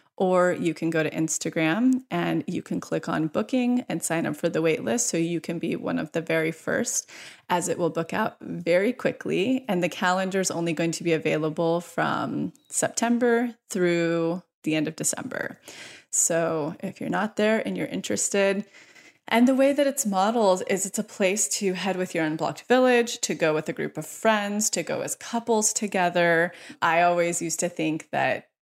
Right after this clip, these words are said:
if I were to ever have a bachelorette party, that I would do something like this, like, go get cooking classes or go to a meditation thing with some of my friends.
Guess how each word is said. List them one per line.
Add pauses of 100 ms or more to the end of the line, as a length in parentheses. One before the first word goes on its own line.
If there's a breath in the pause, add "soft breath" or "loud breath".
(140)
if
I
were
to
ever
have
a (240)
bachelorette
party,
that
I
would
do
something
like
this,
like,
go
get
cooking
classes
or
go
to
a
meditation
thing
with
some
of
my
friends.